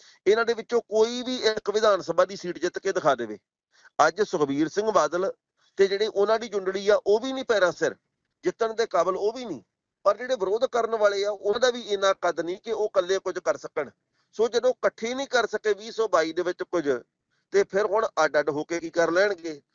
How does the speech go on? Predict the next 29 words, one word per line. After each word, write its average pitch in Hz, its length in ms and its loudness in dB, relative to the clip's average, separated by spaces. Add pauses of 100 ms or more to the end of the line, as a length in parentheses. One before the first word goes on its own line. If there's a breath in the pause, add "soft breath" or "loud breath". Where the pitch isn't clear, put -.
(180)
ਸੋ 233 220 2
ਇਹ 254 220 -2
ਹੈ 214 80 0
ਜੀ 247 100 -8
ਕਿ 247 140 -6
ਜਿਸ 170 220 -4
ਤਰੀਕੇ 208 340 -4
ਦੇ 214 80 2
ਨਾਲ 208 140 4
ਹੁਣ 214 240 -2
ਕੜੀ 233 240 -4
ਜੀ 247 120 -10
ਘੁਲ 226 200 0
ਰਹੀ 180 260 -4
ਹੈ, 196 60 -6
ਕਦੇ 185 280 -10
ਕੋਈ 185 260 -6
ਕਿਸੇ 190 240 -10
ਬਾਰੇ 185 220 -6
ਕੁਛ - 260 -18
ਕਹਿ 196 100 -2
ਜਾਂਦਾ, 185 260 2
ਕਦੇ 175 220 -2
ਕੋਈ 190 200 -8
ਕਿਸੇ 190 220 -6
ਬਾਰੇ 180 200 4
ਕੁਛ 180 220 -8
ਕਹਿ 185 140 4
ਜਾਂਦਾ। 165 400 2